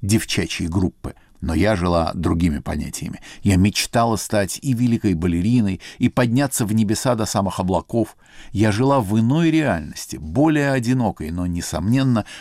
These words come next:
более достойной и определённо более героичной. В конце концов,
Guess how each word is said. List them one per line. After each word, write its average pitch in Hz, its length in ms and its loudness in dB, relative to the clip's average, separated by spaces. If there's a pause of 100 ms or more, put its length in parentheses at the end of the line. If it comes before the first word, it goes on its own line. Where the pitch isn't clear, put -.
более 107 360 4
достойной 135 800 0
и 113 180 -2
определённо 98 680 0
более 90 360 2
героичной. 90 720 -2 (220)
В - 100 -20
конце 156 240 -4
концов, - 300 -2